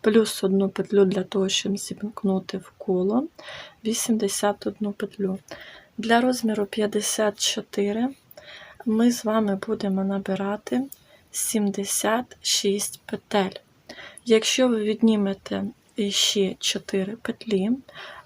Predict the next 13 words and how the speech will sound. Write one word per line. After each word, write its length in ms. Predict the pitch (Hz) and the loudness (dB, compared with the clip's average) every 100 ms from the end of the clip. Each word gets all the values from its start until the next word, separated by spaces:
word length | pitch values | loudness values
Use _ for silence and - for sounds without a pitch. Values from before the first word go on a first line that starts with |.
| 247 | -4
е, 180 | 214 196 | -2 -2
то 240 | - 240 269 | 0 0 0
це 200 | - 220 | -4 -2
вже 240 | 214 208 208 | 0 0 -2
у 60 | |
вас 220 | 214 208 214 | 0 -2 0
буде 300 | 208 202 196 | -2 0 2
менший 540 | 202 214 240 - 254 | 4 4 2 0 0
розмір, 480 | 262 254 240 233 247 - | 0 0 2 2 0 -2
на 380 | 214 214 226 - | 0 2 0 -2
обхват 460 | 202 - 208 214 | -8 -2 2 2
голови 480 | 208 208 196 190 214 | 0 2 2 4 0
п'ятдесят 1080 | 220 - 190 185 190 185 - 214 214 - | 0 -4 -2 -2 -2 -4 -4 -2 -4 -6